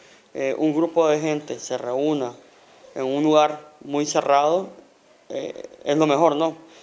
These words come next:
Que, eh, promover el distanciamiento, porque esto va a ayudar también a que evitemos el contagio masivo. De hecho, eh, estamos viendo, ¿no?, la posibilidad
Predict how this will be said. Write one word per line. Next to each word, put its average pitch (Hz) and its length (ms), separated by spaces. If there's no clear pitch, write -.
Que, 123 400
eh, 135 300
promover 143 400
el 156 80
distanciamiento, 143 1040
porque 151 600
esto 170 340
va 131 140
a 135 60
ayudar 147 340
también 165 420
a 143 160
que 185 380
evitemos 156 680
el 143 180
contagio 135 500
masivo. 127 560
De 139 300
hecho, 180 480
eh, 131 360
estamos 151 400
viendo, 156 380
¿no?, 156 300
la 131 260
posibilidad 147 680